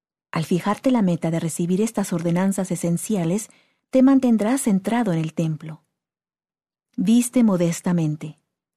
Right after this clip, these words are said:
Eso te ayudará a prepararte para recibir tu investidura personal. Estudia los pasajes de las Escrituras que tienen que ver con el templo. Por ejemplo, Éxodo, capítulos veintiséis al veintinueve.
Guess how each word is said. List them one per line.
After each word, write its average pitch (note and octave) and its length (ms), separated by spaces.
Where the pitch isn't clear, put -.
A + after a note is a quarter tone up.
Eso D4+ 260
te C#4 140
ayudará F#3 520
a A3 100
prepararte F#3+ 600
para G#3 220
recibir G#3+ 500
tu A#3 220
investidura A3 640
personal. E3+ 640
Estudia A#3+ 480
los A#3+ 180
pasajes F3+ 500
de F#3+ 80
las F3+ 200
Escrituras F#3 640
que A3+ 100
tienen B3+ 320
que C4+ 140
ver F3 180
con F3 160
el E3 140
templo. D#3+ 480
Por C4+ 160
ejemplo, F3 600
Éxodo, G3 580
capítulos F#3 560
veintiséis F3+ 720
al A3+ 120
veintinueve. F3+ 680